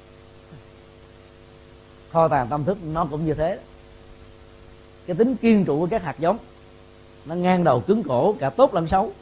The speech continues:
<laughs> Xóa kiểu này kiểu nọ nó vẫn không mất. Huống hồ chỉ là một cái hoạt động delete thôi là bỏ. Bỏ không có nghĩa là mất đâu.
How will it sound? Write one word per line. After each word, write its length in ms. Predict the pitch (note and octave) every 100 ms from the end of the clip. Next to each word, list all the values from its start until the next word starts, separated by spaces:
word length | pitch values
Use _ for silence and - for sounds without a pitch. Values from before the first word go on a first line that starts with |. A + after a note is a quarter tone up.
| -
<laughs> 80 | D#3 - - - - - - - - -
Xóa 340 | F#3 B3 D4 -
kiểu 160 | F3+
này 220 | A#3+ G3+ D#3+
kiểu 120 | G#3+
nọ 320 | D3 C#3 F3+ - - - - -
nó 120 | D3+
vẫn 360 | E3 C#3+ E3 G#3
không 220 | D3 E3
mất. 100 | F3 - - - - - - - - - - - - - - -
Huống 180 | C#4
hồ 300 | A3 D#3 C#3 A#2+ - - -
chỉ 140 | D#3+ G#3+
là 120 | E3+
một 360 | C#3+ C3+ C#3
cái 80 | G#3
hoạt 200 | C#3+ B2+
động 140 | C3 D3+
delete 300 | F3+ D3+ B3
thôi 160 | - F3 - - - - -
là 120 | C3+
bỏ. 320 | B2+ A2+ D3+ F#4+ - - - - - - - - - - - - - - - - - - - - - - - - - - - - - - - - -
Bỏ 480 | C#3+ D#3+ F3+ C4+ D#4+
không 380 | - B3 B3 A#3
có 160 | B3+
nghĩa 160 | C4 F#3
là 80 | D#3+
mất 200 | F#3+ -
đâu. 260 | G#3 F#3